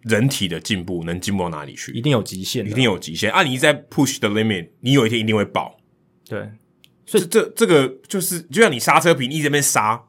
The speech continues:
Speaker 1: 你刹车皮永远有一天会坏，坏，会坏吧？
Speaker 2: 这蛮合逻辑的齁，就是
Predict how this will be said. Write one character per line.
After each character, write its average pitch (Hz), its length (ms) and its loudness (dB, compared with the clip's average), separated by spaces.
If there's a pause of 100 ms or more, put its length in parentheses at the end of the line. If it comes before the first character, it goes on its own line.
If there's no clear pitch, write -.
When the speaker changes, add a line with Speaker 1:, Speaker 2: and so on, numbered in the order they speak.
Speaker 1:
你 113 100 -14
刹 175 140 0
车 175 80 0
皮 139 80 -4
永 123 140 2
远 117 40 0
有 110 40 2
一 107 40 2
天 110 140 2
会 110 240 2
坏， 104 200 -2
坏， 82 200 -6
会 - 120 4
坏 101 220 -2
吧？ - 140 -16
Speaker 2:
这 190 80 0
蛮 127 160 4
合 110 160 -8
逻 101 180 -8
辑 104 160 -12
的 98 80 -12
齁， 101 240 -12
就 147 120 -6
是 151 300 2